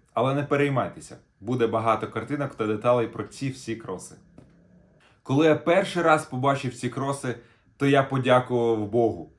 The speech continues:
за те, що нарешті Nike почав робити щось нове та незвичайне. Так, це Air Max D N. Вони мають доволі таки незвичайну підошву, котра створена з чотирьох балонів, що означає, що, на мою думку, вони будуть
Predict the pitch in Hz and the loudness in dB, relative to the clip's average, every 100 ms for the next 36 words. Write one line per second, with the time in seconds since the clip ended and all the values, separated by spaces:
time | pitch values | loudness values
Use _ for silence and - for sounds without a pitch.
0 | _ - 113 131 139 143 127 127 135 143 | _ -8 -6 -4 -4 -2 0 0 2 -2
1 | - 139 127 117 120 - 113 123 117 113 | -2 -4 0 2 2 0 -4 2 2 2
2 | 110 117 113 - 110 - 110 107 104 104 | 0 -2 -6 -8 -10 -6 -6 -4 -6 -8
3 | 98 101 - 90 82 80 _ - _ _ | -8 -10 -8 -10 -10 -16 _ -20 _ _
4 | - 113 85 - _ _ - 131 135 131 | 2 2 2 -6 _ _ -4 -4 -2 -2
5 | 131 117 110 107 95 92 101 85 - _ | 0 0 -2 -4 -8 -8 -6 -6 -12 _
6 | _ - _ 123 160 170 160 147 135 - | _ -20 _ -2 0 2 4 4 2 -8
7 | _ 98 131 139 127 - 123 110 117 131 | _ -4 -2 -2 -4 -4 -6 -4 -4 -2
8 | 123 117 120 113 151 - 160 147 127 117 | -2 -4 -6 -4 -4 -4 -8 -6 -6 -4
9 | 117 117 120 117 113 101 113 113 113 123 | -6 -2 -2 -2 -4 -6 -6 -6 -6 -2
10 | 120 98 104 107 139 175 180 - - - | -2 -2 -4 -4 -4 -4 -10 -20 -20 -20
11 | _ _ - 139 135 123 123 143 139 139 | _ _ -8 -2 0 -2 -2 2 2 0
12 | - 135 120 110 123 127 139 147 147 139 | -2 0 0 -2 -2 0 2 4 2 0
13 | 139 123 123 127 117 123 123 - | -4 -2 -2 -2 -2 -2 -2 -6